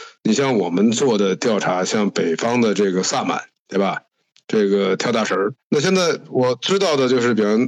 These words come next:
蒙古族的萨满的服装、萨满的音乐、萨满舞蹈啊、萨满鼓都是非遗，但是萨满不是非遗啊，因为它就萨满这个事儿涉及到了封建迷信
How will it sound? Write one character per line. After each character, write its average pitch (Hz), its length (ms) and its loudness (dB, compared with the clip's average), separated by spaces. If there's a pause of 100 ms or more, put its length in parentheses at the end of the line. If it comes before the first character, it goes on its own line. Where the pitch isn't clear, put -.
蒙 117 260 0
古 165 160 2
族 120 120 2
的 127 120 0
萨 143 260 -2
满 92 260 -4
的 104 220 0
服 104 260 0
装、 156 360 0 (480)
萨 175 280 -2
满 82 240 -2
的 104 180 0
音 170 300 2
乐、 156 360 0 (280)
萨 160 280 -4
满 78 340 -4
舞 95 180 -2
蹈 - 280 -6 (140)
啊、 - 300 -4
萨 120 320 -4
满 107 260 0
鼓 - 440 -4 (300)
都 165 220 0
是 98 360 -2
非 104 260 -2
遗， 85 320 0 (380)
但 127 120 0
是 123 140 0
萨 196 260 -2
满 - 300 -4
不 - 100 -4
是 - 120 -4
非 - 200 -2
遗 - 200 -8 (560)
啊， - 200 -6 (600)
因 131 80 0
为 135 60 2
它 127 140 0
就 117 220 2 (220)
萨 - 240 0
满 - 200 0
这 - 60 0
个 202 80 0
事 - 100 0
儿 101 120 0 (120)
涉 127 280 0
及 107 120 0
到 113 80 2 (120)
了 92 100 -2
封 117 180 0
建 113 200 2
迷 87 120 -2
信 107 160 0